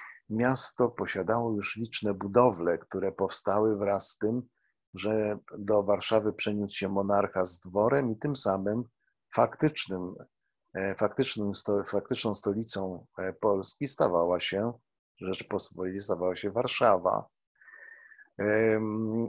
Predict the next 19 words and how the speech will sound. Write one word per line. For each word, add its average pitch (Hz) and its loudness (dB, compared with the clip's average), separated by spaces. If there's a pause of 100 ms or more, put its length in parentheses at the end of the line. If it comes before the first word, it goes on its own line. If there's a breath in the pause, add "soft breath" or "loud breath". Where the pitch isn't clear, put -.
za 123 0
królem 185 4
oczywiście 131 2 (720)
powędrowali, 110 2 (720)
e, 104 -4
magnaci, 117 -2
którzy 98 -4 (560 soft breath)
najczęściej 104 -2
sk-, 104 -2
byli 104 -2
związani 107 0
z 90 -6
dworem, 107 4 (600)
piastowali 107 4
różne 101 -2 (200)
prestiżowe 101 0
funkcje 104 -4
i 90 -4
stanowiska. 101 -2